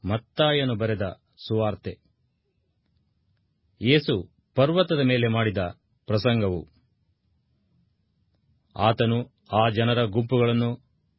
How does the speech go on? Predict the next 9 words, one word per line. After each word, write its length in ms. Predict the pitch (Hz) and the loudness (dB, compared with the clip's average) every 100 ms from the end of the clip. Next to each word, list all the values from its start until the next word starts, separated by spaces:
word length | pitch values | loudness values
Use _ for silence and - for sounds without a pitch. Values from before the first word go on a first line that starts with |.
| _ _ _ _ _ _ _ _ _ | _ _ _ _ _ _ _ _ _
ಕಂಡು 520 | 120 123 117 123 - _ - | 2 2 2 -2 -10 _ -18
ಬೆಟ್ಟವನ್ನೇರಿ 880 | 80 110 123 139 127 117 117 113 117 | -4 -2 0 0 0 0 0 -2 -4
ಕೂತುಕೊಂಡ 760 | - _ 151 151 123 117 110 107 117 - _ - | -10 _ -6 -4 -4 0 0 0 -4 -10 _ -2
ತರುವಾಯ 420 | 120 123 110 147 107 - _ _ _ _ _ _ | 0 2 0 -2 -4 -10 _ _ _ _ _ _
ಆತನ 380 | 117 127 123 107 | -2 0 0 -2
ಶಿಷ್ಯರು 580 | 101 175 165 123 107 - _ _ | 0 -2 0 0 0 -4 _ _
ಆತನ 340 | 127 160 151 113 | 0 2 0 0
ಬಳಿಗೆ 260 | 123 135 101 | 0 0 0
ಬಂದರು. 540 | 104 101 92 82 _ | 0 0 -2 -6 _